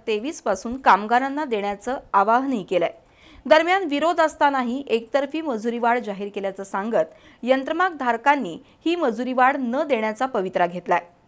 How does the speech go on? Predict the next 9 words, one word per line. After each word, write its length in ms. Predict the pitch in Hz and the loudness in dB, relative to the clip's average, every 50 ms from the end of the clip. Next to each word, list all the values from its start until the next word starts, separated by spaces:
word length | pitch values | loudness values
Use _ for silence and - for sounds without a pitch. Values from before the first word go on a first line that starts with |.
| _ _ - | _ _ 0
त्यामुळं 360 | 233 233 247 240 247 254 262 | 0 2 2 2 0 0 0
मजुरी 440 | 269 247 220 208 202 202 285 330 370 | 0 0 0 0 0 0 0 0 4
वाढीवरून 540 | 370 339 302 294 294 262 269 226 196 180 170 - - - - - | 4 4 4 4 4 2 2 2 2 0 -2 -6 -14 -16 -8 -4
इचलकरंजीत 760 | 262 262 262 - 349 370 359 339 320 302 285 269 277 302 302 - _ - | -4 -4 0 2 0 2 4 2 2 2 0 -2 -4 -4 -6 -8 _ -6
पुन्हा 380 | 285 262 247 240 277 294 311 | -4 -4 -2 0 0 -2 -2
संघर्ष 520 | 311 - - 247 226 226 220 277 330 320 359 | -2 -4 -4 -4 -2 -2 -2 -2 -2 -2 -2
होण्याची 460 | 330 269 233 226 220 214 220 254 269 | -4 -2 -2 -4 -4 -6 -6 -10 -10
चिन्ह 360 | 262 - 254 214 196 196 202 | -8 -6 -6 -6 -6 -4 -4
आहेत. 280 | 190 180 170 175 190 | -6 -6 -4 -6 -8